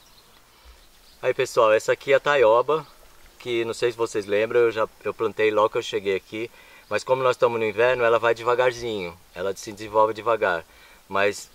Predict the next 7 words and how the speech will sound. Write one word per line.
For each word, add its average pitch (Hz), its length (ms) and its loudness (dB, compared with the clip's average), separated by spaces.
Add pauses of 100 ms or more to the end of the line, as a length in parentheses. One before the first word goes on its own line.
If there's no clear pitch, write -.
(140)
basta 117 380 0
começar 127 380 -2
a 113 40 -4
chover 113 680 2
e 120 100 -8
fazer 104 760 0
calor, 107 480 4